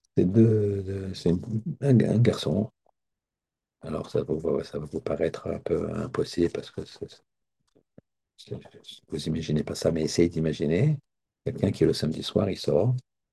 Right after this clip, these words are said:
et donc, euh, il boit un peu et, euh, à cinq heures du matin, il est là, il ren-, il a envie d'aller se coucher. D'accord ? Ça, ça, ça parle à personne,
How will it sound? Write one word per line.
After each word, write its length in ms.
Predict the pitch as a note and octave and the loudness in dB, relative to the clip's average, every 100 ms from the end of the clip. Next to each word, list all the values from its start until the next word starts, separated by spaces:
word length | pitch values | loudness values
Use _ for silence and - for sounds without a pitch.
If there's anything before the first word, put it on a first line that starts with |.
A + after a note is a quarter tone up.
| _ | _
et 120 | F#2+ | -2
donc, 360 | G#2 A#2 G#2+ - | 4 6 4 4
euh, 340 | F2+ E2+ F2 E2+ | 2 2 0 -2
il 100 | E2 | 0
boit 200 | F#2 F2 | 4 4
un 100 | D2+ | 4
peu 320 | F#2+ F2+ C3+ D3+ - _ _ _ _ - | 4 6 6 2 -8 _ _ _ _ -2
et, 340 | G2+ F#2+ F2+ | 2 4 4
euh, 800 | F2 E2 E2 E2 D#2+ D#2 D#2 E2 | 4 2 -2 -2 -4 -4 -6 -6
à 40 | E2 | -4
cinq 240 | F2+ E2 | 0 4
heures 100 | F2 | 4
du 100 | E2+ | 4
matin, 420 | C#2+ - F#2+ A2 | 0 4 6 6
il 400 | A2+ F2+ E2+ E2+ | 6 4 2 2
est 100 | E2+ | 2
là, 220 | E2+ G2+ | 4 6
il 220 | G#2 G2+ F2 | 6 4 2
ren-, 260 | G2+ F#2 | 0 0
il 140 | F#2 E2 | 2 2
a 80 | |
envie 180 | E2+ F#2+ | 2 4
d'aller 440 | G2 F2 F2+ F2+ F2+ | 6 6 4 2 0
se 140 | - | -2
coucher. 300 | - - - - _ _ - | -2 -4 -8 -14 _ _ -8
D'accord ? 360 | - G#2+ B2+ - _ _ _ _ _ _ _ _ _ _ _ - E2 | 4 4 4 -2 _ _ _ _ _ _ _ _ _ _ _ -10 -6
Ça, 200 | - F#2 | -4 -4
ça, 200 | - F2 | -4 -6
ça 140 | - - | -4 -2
parle 200 | F#2+ F2+ | 0 0
à 20 | |
personne, 420 | - - A2 | 0 2 2